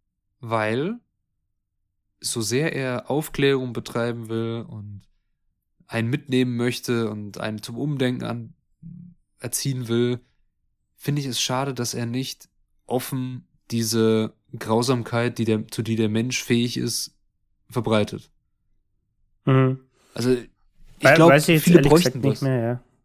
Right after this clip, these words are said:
Speaker 2: ja. Ja.
Speaker 1: Weil, ich weiß nicht, ob du diese Gruppe kennt oder ob ihr diese Gruppe kennt, äh, Anonymous for the Voiceless heißen die, glaub ich.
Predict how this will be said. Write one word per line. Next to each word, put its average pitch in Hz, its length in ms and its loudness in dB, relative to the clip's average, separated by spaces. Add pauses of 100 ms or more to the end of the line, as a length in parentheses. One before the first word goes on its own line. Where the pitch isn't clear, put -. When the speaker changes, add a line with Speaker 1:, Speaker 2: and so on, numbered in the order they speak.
(140)
Speaker 2:
ja. 135 100 0
Ja. 123 80 0
Speaker 1:
Weil, 117 220 0 (520)
ich - 180 -8
weiß 147 100 2
nicht, 151 100 2
ob 135 80 -4
du 135 100 -4
diese 123 200 -4
Gruppe - 360 0
kennt 156 400 0
oder 110 140 0
ob - 140 -6
ihr 151 140 -2
diese 131 220 -4
Gruppe 131 260 -6
kennt, 123 340 -4
äh, 117 140 -8 (260)
Anonymous 135 640 2
for 123 180 -4
the 104 140 -6
Voiceless 156 560 -2
heißen 156 260 -8
die, 143 80 -8
glaub 143 300 -8
ich. 180 180 -10